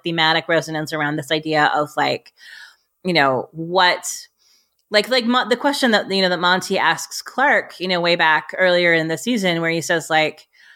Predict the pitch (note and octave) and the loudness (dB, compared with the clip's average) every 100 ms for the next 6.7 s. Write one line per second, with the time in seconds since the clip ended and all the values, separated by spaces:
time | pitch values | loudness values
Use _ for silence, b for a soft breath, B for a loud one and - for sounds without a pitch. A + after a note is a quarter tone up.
0 | b _ _ _ G3 F3 D3+ D3+ F3 F3 | b _ _ _ -2 2 2 2 0 0
1 | - F3+ E3+ F3+ G#3+ G#3+ B3 G3+ F#3 G3 | 0 0 0 0 0 0 2 2 2 0
2 | F#3 F#3+ E3 G#3 A3 F#3 - G#3 G3 - | -2 -8 -2 2 2 0 -2 -2 -2 -2
3 | D#3+ E3+ F3 F3 D#3 D3+ C3+ E3+ F3 E3 | -2 0 4 4 4 2 0 0 0 0
4 | F3 D#3+ D#3 D3 B2 B2 A#2+ - - - | 0 2 0 -2 -2 -2 -2 -4 -4 -6
5 | - B B B F#3+ F#3 D3 D3+ E3+ E3 | -8 B B B -4 0 2 2 2 0
6 | - - G3+ F#3+ F#3+ F3+ F3 | -2 -4 -2 0 2 2 2